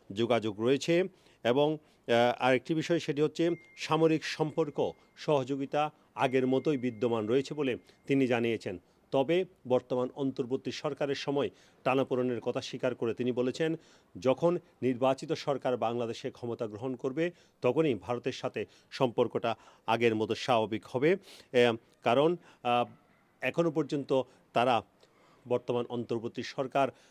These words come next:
আইনগতভাবে, আহ, সঠিক কিনা, আহ, সেটি নিয়ে, আহ, তারা এখনও সন্দিহান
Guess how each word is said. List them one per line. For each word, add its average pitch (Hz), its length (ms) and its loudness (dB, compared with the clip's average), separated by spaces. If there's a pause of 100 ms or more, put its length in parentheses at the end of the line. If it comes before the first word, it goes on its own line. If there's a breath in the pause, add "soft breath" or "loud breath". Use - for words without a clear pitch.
(160 soft breath)
আইনগতভাবে, 135 720 2
আহ, 120 540 2
সঠিক 147 360 0
কিনা, 139 220 -2
আহ, - 540 -2
সেটি 139 300 -2
নিয়ে, 117 240 0
আহ, 113 540 -6
তারা 113 260 -2
এখনও 110 220 -4
সন্দিহান 147 540 2